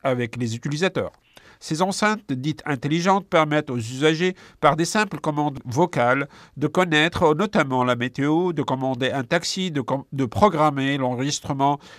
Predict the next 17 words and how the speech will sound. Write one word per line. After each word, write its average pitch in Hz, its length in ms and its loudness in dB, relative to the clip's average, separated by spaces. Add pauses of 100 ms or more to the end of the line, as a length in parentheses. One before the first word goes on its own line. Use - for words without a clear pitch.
d'une 139 160 -6
émission 139 380 -4 (120)
de 123 200 0
télévision, 160 680 0 (300)
d'écouter 165 640 0
de 147 180 -6
sa - 160 -10
musique 127 340 -8
préférée 180 560 2 (320)
et 127 100 -2
de 120 200 0
découvrir 160 640 2
de 131 120 -2
nouveaux 143 320 0
genres 156 280 2
musicaux, 147 480 -6
musicaux, 147 640 -2